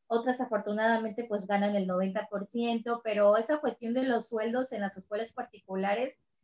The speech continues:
estaba siendo todo un caos. Muchos niños estaban pasando a escuela pública para no perder según el año, pero sí es muy triste escuchar que, que casi todas las que están en escuela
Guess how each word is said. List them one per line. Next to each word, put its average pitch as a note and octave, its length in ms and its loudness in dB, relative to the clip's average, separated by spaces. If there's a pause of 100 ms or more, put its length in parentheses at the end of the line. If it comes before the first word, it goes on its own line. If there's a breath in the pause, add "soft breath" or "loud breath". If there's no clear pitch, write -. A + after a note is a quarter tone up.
(140)
estaba A#3 360 6
siendo B3 260 0
todo A#3+ 240 0
un B3+ 100 2
caos. A3 400 6
Muchos C#4+ 360 2
niños C#4+ 220 2
estaban B3+ 360 2
pasando A3+ 340 -2
a - 20 0
escuela A3+ 440 0
pública B3+ 500 2 (340)
para A#3 240 6
no A#3 180 4
perder A3+ 340 2
según A3 320 -2
el G#3+ 180 0
año, A3+ 340 2 (460)
pero G#3+ 440 4
sí B3 320 4
es C4+ 120 2
muy D4+ 180 2
triste D4 300 2
escuchar B3 540 4
que, C4 340 6
que A3+ 260 4
casi B3+ 360 2
todas D4+ 320 4
las D4+ 180 4
que A3 60 -6
están A#3 200 0
en C4+ 120 2
escuela A3+ 560 4